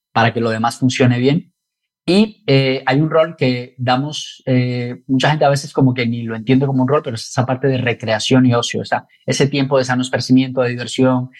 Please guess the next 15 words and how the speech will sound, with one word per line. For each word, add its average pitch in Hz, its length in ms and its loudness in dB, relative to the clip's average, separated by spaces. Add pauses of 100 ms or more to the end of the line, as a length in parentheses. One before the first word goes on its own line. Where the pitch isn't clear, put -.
(120)
de 117 140 0
pasar 123 300 -4
tiempo 131 220 0
con 131 100 -2
la 120 60 0
gente 123 200 -8
que 123 120 -6
quieres, 139 540 -2 (220)
eso 160 440 -2
es 120 120 -2
muy 131 120 2
importante 120 380 -6
en 117 40 -10
nuestra 113 220 -8
agenda. 110 300 -4